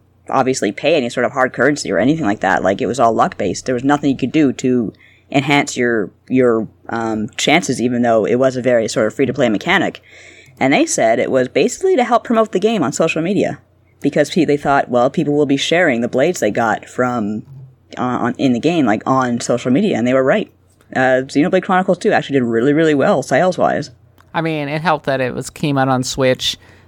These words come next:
Speaker 2: The Switch
Speaker 1: Mm-hmm.
Speaker 2: was on fire. People were, like, keen for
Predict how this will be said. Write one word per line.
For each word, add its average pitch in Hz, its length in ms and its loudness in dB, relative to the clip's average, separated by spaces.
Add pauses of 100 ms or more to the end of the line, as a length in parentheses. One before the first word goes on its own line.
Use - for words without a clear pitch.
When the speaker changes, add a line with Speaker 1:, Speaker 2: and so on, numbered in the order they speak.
(100)
Speaker 2:
The 147 80 -2
Switch 143 320 2
Speaker 1:
Mm-hmm. 135 80 -2
Speaker 2:
was 135 260 -4
on 143 300 2
fire. 127 480 2
People 147 340 -4
were, 135 220 2
like, 123 420 -4
keen 147 380 -2
for 135 200 -2